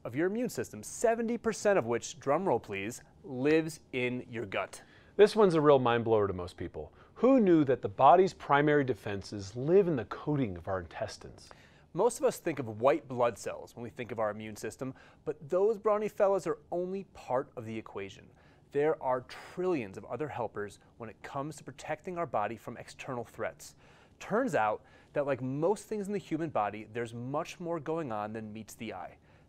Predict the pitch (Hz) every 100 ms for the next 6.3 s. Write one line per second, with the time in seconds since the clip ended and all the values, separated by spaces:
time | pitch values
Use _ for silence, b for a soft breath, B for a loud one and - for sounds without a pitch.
0 | _ - 220 135 95 95 127 127 - -
1 | - 175 143 104 87 - - - - -
2 | _ _ _ _ _ _ _ _ _ _
3 | - _ - - _ _ _ - - 110
4 | 175 - - - - _ - 151 170 151
5 | 139 107 95 98 123 190 220 - 202 175
6 | 196 180